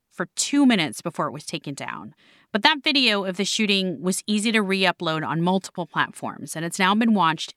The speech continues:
millions of times. And the gunman said the ability to live stream was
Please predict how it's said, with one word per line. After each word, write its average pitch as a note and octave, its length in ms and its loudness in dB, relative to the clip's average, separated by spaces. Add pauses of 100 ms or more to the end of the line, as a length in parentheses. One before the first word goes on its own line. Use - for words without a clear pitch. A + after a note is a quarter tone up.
millions E3+ 580 0
of C#3+ 80 -12
times. - 460 -12 (460)
And G#3+ 100 6
the A3+ 60 8
gunman D4+ 380 6
said D#3 340 2
the F3+ 140 0
ability C4 520 2
to G3+ 100 2
live D#3 280 0
stream D#3 500 -4
was F3 220 -6